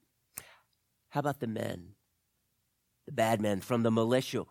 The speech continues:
What do they really want anyway? And are Lenz's parents okay?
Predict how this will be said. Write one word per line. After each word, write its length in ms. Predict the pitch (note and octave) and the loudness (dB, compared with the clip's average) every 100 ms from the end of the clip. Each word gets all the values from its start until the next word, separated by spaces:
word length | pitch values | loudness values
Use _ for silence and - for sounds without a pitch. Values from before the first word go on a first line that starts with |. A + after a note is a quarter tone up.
| _ | _
What 240 | D3+ F#4 | -6 -4
do 100 | F4 | -2
they 160 | D4 D4 | -2 -2
really 400 | A3+ A3+ A3 F#3+ | -2 2 2 2
want 520 | E3+ D#3+ A#3 E3 G2+ - | 0 -2 0 -2 -6 -12
anyway? 540 | - D#3+ D#3 G2+ F2+ F2 - | -10 -6 -6 -6 -6 -8 2
And 760 | B3 D4 C4 A2+ G2 F#2+ G2 A#2+ - _ _ _ _ _ _ _ _ _ - | 4 6 6 4 0 -4 -8 -12 -16 _ _ _ _ _ _ _ _ _ -18
are 60 | B2 | -12
Lenz's 360 | F#3+ C4 C4 | -12 -12 -18
parents 480 | - - D3 G3 - | -18 -14 -12 -12 -12
okay? 540 | F3 - - - A#2+ | -16 -14 -14 -16 -18